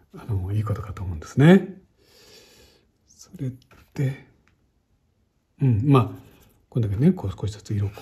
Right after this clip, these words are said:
う変えてんだよね、こうやって。こうなってんだ。それからこ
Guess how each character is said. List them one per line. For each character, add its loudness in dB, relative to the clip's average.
う -14
変 -2
え 0
て -4
ん -4
だ -10
よ -6
ね、 6
こ -6
う -10
や -18
っ -20
て。 -20
こ -20
う -10
な -10
っ -14
て -16
ん -20
だ。 -14
そ -20
れ -20
か -6
ら 0
こ -8